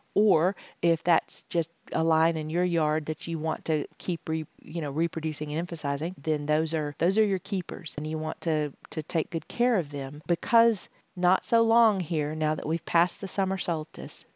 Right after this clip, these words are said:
and that's just amazing to me in beekeeping, that in the height of the longest days of the year, as this light starts getting shorter, which it, you know, does a, a few days after the solstice, even if it's a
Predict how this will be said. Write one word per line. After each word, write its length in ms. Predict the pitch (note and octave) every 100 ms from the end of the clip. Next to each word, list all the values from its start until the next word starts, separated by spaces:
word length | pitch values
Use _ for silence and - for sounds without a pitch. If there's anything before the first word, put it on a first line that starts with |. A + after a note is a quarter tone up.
| _
and 100 | F3
that's 160 | A3 G#3+
just 240 | B3+ A#3+ -
amazing 500 | F#3 F3 F3+ F3+ F3
to 100 | D#3
me 140 | D#3
in 120 | D3+
beekeeping, 560 | D3+ D#3 D#3 D3+ D3 D3
that 240 | C#3 - - - _
in 200 | F3+ E3
the 60 | D3
height 580 | - - A3+ A3+ - -
of 220 | D#3 D3+
the 100 | D#3
longest 640 | E3 G3+ A#3 B3+ B3+ B3
days 280 | - G3+ G3
of 100 | F#3
the 100 | F3+
year, 460 | F3 E3+ D3 C#3+ - _ _
as 260 | F#3 G3+ -
this 260 | A#3 -
light 360 | F#3+ G3 G3+ -
starts 360 | - G3 - -
getting 280 | G3+ G#3+
shorter, 500 | G#3 - A3+ E3 D3
which 220 | D3+ E3 F3
it, 140 | D#3+ _ -
you 120 | G3+
know, 140 | G#3 E3+
does 520 | C#3+ E3+ A3+ C3+ C#3
a, 140 | D#3+ D#3 - -
a 80 | -
few 240 | - F#3
days 320 | F3+ F#3+ F#3
after 280 | F#3 F#3 -
the 100 | F#3
solstice, 480 | - G#3 G#3+ E3+ D#3
even 220 | G3 G3 G3+
if 120 | F#3+
it's 160 |
a 40 | -